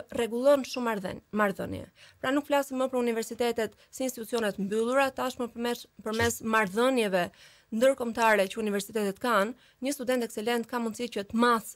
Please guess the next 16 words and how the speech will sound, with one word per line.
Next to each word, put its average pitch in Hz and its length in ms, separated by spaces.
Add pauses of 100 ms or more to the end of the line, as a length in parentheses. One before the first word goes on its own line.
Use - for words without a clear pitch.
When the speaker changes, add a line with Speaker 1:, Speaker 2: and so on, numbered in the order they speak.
(160)
Speaker 1:
veten 226 420
e 180 80
tij, 202 240
forcat 240 400
e 185 80
tij, 233 220 (680)
jo 233 180
vetëm 233 240
krahasuar 214 540
me 214 160 (160)
studentët 208 480
e 202 80
njëjtit 208 260
brez, 233 360 (460)
por, 233 360
ë, 233 320